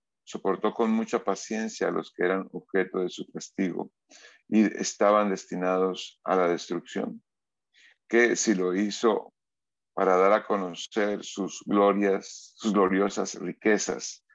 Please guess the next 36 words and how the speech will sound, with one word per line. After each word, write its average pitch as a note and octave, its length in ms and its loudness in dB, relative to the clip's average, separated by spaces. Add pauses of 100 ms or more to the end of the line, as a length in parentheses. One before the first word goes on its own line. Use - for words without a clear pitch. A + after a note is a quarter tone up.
(440)
a G2+ 120 2
los F#2+ 200 2
que F#2 140 2
eran G2 260 2
objeto G2 480 -2
de F#2+ 80 0
su D#2+ 180 -10
misericordia F2+ 880 -2 (480)
y F#2 140 0
a F#2+ 100 4
quienes F#2+ 300 -2
de F#2+ 80 0
antemano F#2 540 -2
preparó F2 460 -2
para F2 280 0
esa E2+ 240 -6
gloria? F#2+ 420 -2 (1080)
Esos - 540 -6 (120)
somos A2 400 -2
nosotros, - 760 -6 (360)
a G2 100 0
quienes F#2+ 300 0
Dios G2+ 200 2
llamó, G2+ 460 2 (120)
no G2 180 -2
solo B2 340 2
de G#2+ 160 2
entre F2+ 240 -6
los F#2 160 -6
judíos, A2 480 0
sino F#2 220 -6
también F#2 440 -2
de G2+ 80 0
entre F#2+ 260 -4
los F2+ 220 -4
gentiles. - 680 -10